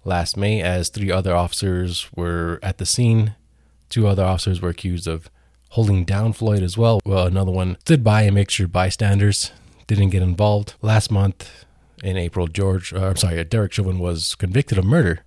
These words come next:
for killing Floyd, and he is scheduled to be sentenced in June. The three other officers involved,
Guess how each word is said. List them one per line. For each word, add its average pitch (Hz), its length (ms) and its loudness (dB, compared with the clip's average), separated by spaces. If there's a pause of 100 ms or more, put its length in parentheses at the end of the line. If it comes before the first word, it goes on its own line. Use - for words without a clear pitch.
for - 140 -6
killing 95 300 0
Floyd, 95 400 -2
and 87 180 -4
he 101 220 -2
is 92 80 0
scheduled 98 380 -2
to 92 60 -4
be 85 120 -4
sentenced 95 720 -4 (180)
in 85 320 -8
June. 135 480 0 (880)
The 90 80 -6
three 127 200 0
other 113 220 4
officers 98 460 0
involved, 104 640 -2